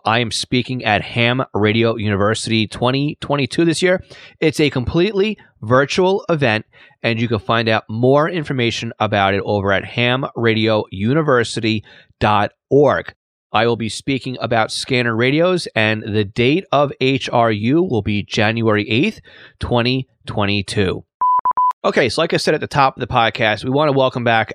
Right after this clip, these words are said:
our past guest, Kenneth Fowler. And Kenneth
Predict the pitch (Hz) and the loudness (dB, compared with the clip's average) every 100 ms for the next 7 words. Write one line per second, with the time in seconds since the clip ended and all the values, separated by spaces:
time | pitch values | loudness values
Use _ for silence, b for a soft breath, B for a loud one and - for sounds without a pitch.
0 | 117 107 107 104 - - 139 135 123 - | 0 0 0 -2 -8 -6 0 0 0 -6
1 | - 98 101 139 - - b b b b | -12 -4 0 0 -2 -12 b b b b
2 | - - 135 123 - _ _ - 107 98 | -6 -2 0 -2 -8 _ _ 0 2 2
3 | 90 95 - 151 185 | 0 -4 -2 0 0